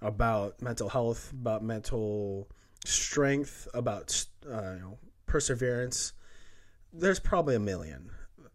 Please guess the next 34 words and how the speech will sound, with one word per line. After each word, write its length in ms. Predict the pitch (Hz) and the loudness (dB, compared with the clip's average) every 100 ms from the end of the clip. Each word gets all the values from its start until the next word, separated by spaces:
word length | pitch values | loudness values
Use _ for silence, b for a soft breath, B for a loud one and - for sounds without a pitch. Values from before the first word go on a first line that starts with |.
| - | -4
And 600 | 147 151 147 143 135 123 | 0 2 2 0 0 -4
for 380 | - 156 151 147 | -2 2 4 6
people 400 | - 170 165 160 | 6 6 4 0
that 140 | 139 | 2
are 160 | 131 120 | 2 2
watching 420 | 123 120 - 131 | 0 -2 -2 -2
or 80 | 113 | -2
listening, 640 | 110 110 113 113 117 107 - - - _ _ - | -2 -2 -2 -4 -4 -8 -18 -20 -20 _ _ -12
thank 280 | - 156 151 | -2 0 2
you, 280 | 117 95 135 - - - - - - | 0 0 -4 -8 -12 -16 -20 -20 -10
because, 360 | - 113 101 - b b b b b b b - | -2 0 -2 -8 b b b b b b b -10
you 60 | 113 | -8
know, 140 | 92 | -6
it's 640 | 107 120 - - - - - | -2 -2 -2 -6 -4 -6 -8
for 160 | - 120 | -4 0
me 280 | 123 131 | 2 2
to 220 | 131 139 117 | 4 4 4
be 120 | 117 | 4
able 240 | 117 107 | 2 0
to 540 | - 127 120 110 104 - | -2 -2 0 0 -2 -2
talk 320 | - 143 135 | 0 2 2
with 100 | 131 | -2
my 100 | 117 | -2
friends 400 | - 160 180 175 | 0 0 0 0
or 100 | 147 | 0
talk 260 | 120 143 131 | 2 2 2
to 100 | 127 | 0
people 280 | 139 127 120 | 0 2 4
I 100 | 113 | 4
admire 320 | 117 120 120 | 2 0 0
in 140 | 120 | -2
this 160 | 123 113 | -2 -2
industry 440 | 113 113 - 110 | -4 -4 0 0
of 320 | 107 101 - | 2 -2 -4